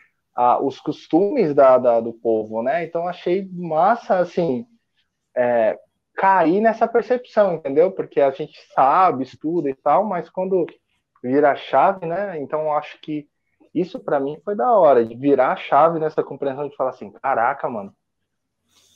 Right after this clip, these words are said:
é, realmente é isso." Porque até eu, eu mesmo, quantas vezes fiquei pensando, "Caramba, os caras andam de carro, os caras andam roupa normal, não tem nada a ver, não é índio." É, pô.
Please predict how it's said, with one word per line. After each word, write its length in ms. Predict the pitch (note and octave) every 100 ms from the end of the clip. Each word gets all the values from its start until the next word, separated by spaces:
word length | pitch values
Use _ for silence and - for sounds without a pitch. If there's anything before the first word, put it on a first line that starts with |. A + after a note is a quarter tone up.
| _ _ _ _
é, 200 | G#2+ A#2+
realmente 800 | C3 C#3+ D3 C3 A#2 C#3 C#3+ -
é 120 | C#3+ E3+
isso." 440 | F#3+ F#3+ - A#2+
Porque 200 | - D#3
até 340 | C#3+ - D#4+ F4
eu, 120 | C4+
eu 280 | C3+ D#3 D#4+
mesmo, 460 | - F3+ G3+ B2+ A2 -
quantas 260 | - C#3 D3+
vezes 160 | C#3+ C#3
fiquei 160 | C#3
pensando, 280 | B2+ A#2+ C3 - -
"Caramba, 220 | A#2+ G2
os 80 | -
caras 220 | - -
andam 140 | F3+
de 120 | E3+ - -
carro, 260 | G2+ - -
os 60 |
caras 220 | - C3
andam 120 | B2+ B2+ _ _ _ _ -
roupa 300 | A#2 A#2 C3+
normal, 560 | C3+ A#2 G2+ A2 C3+ A#2+
não 220 | G#2 G2+ -
tem 100 | C3+
nada 200 | D3+ F3+
a 40 |
ver, 160 | B2 C#3
não 100 | D3+
é 160 | E3
índio." 300 | D3 A2+ - _ _ _ _ -
É, 300 | E4 C#3+ E3
pô. 320 | - A2